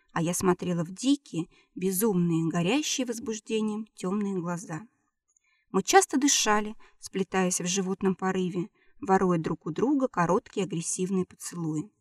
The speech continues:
Я уже и не хотела, чтобы он останавливался. И когда мощный член одним рывком вошёл в разгорячённое лоно, я хрипло вскрикнула,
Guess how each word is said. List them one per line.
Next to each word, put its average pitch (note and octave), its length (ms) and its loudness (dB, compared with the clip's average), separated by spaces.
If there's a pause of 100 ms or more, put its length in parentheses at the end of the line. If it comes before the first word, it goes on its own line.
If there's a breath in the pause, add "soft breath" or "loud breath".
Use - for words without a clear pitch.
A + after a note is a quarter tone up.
(400)
Я A#3+ 160 6
уже D#4+ 220 4
и D#4 60 8
не E4 100 6
хотела, A3+ 480 -2
чтобы E3+ 300 -4
он F3 100 4
останавливался. E3 920 -2 (440)
И - 80 -16
когда G#3 340 4
мощный G#3 400 4
член G3 460 0
одним F3+ 320 2
рывком F3+ 420 -4
вошёл F3 400 -4
в E3+ 60 -4
разгорячённое E3+ 800 0
лоно, A#3+ 380 2 (420)
я - 120 -2
хрипло A3+ 360 -2
вскрикнула, F3+ 680 -6